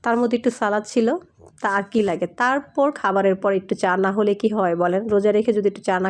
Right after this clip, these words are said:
খেতে পারি, এমনিতে তো সারাদিন খেতে পারি না। তারপর চাটা করে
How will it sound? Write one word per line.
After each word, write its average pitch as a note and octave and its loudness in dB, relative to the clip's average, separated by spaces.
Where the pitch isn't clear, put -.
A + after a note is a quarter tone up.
খেতে G#3+ 0
পারি, F#3 0
এমনিতে G#3+ 0
তো - -16
সারাদিন G3+ -2
খেতে G#3 0
পারি F#3+ 0
না। C#4 -2
তারপর A3 -2
চাটা A3+ 2
করে B3 4